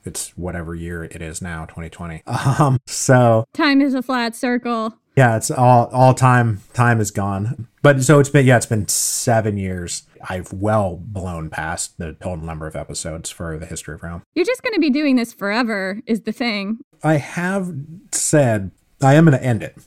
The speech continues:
Speaker 1: right? Because Revolutions does have a shelf life. I th-, I think that things should ultimately come to an end. And so after I do Russia, which, you know, again, it was part one,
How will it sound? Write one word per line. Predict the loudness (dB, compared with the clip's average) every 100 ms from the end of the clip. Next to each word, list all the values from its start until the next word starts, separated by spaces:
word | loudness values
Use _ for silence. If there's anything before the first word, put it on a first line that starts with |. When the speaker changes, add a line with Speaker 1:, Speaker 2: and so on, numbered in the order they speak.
| _
Speaker 1:
right? | -2 -2 -2 -4
Because | -2 0 -2 -2
Revolutions | 0 2 2 2 -2 -4
does | -2 0 0
have | -4
a | -4
shelf | -6 -6
life. | -8 -12 -14 -10
I | -10
th-, | -8
I | -8
think | -4 -6 -6
that | -10
things | -10 -10 -10
should | -8 -6 -8 -10
ultimately | -12 -10 -10 -10 -10 -12 _
come | -14 -12
to | -10 -12
an |
end. | -10 -12 -16 _ _ -10
And | -6 -4 -6 -6 -6
so | -2 -2 -2
after | -2 -2 0 0 0 0
I | -4
do | -6 -4
Russia, | -2 -2 -2 -10 -10 -14 _ _ _
which, | -4 -4 -8 -8
you | -8
know, | -8 -8 -12
again, | -12 -8 -8 -12 _ _
it | -20 -16
was | -14 -14
part | -8 -6 -6
one, | -10 -8 -6 -8